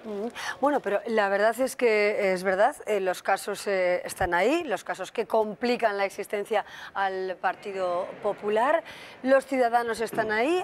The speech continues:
a la espera también de resolver muchos problemas como este, relativos a la economía. Y también está la Comisión Europea, que avisa a España a través de, de Guindos.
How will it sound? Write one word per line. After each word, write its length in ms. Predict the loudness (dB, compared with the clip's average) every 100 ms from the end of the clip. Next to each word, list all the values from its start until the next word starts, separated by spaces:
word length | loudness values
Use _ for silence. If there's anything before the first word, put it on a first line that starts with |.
| 2
a 160 | 2
la 120 | 4 2
espera 420 | 0 -2 0 0
también 500 | 0 -2 0 0 -2 -4 0
de 320 | 2 2 2
resolver 720 | 2 0 0 -2 0 0 0
muchos 300 | -4 -10 -12
problemas 440 | -6 -6 -6 -6
como 320 | -6 -4 -2
este, 240 | -2 0 -2
relativos 480 | 0 -2 -2 -4 -4 -12 -4
a 160 | 0 0
la 140 | 0
economía. 640 | 0 -2 -2 0 0 0 -4 -10 -4
Y 80 | 0
también 260 | 2 2
está 160 | -2 0
la 120 | -2
Comisión 340 | -2 -6 -6 -4
Europea, 440 | -4 -2 0 0
que 340 | 0 -2 0
avisa 1200 | 0 0 0 -2 -2 -4 0 0 2 2 2 2
a 80 | 2
España 680 | 0 -2 -2 0 -2 -2 -2
a 60 | -2
través 360 | 0 -2 -2
de, 340 | -2 -2 -2 -2
de 160 | -2
Guindos. 420 | -2 -2 -2 -2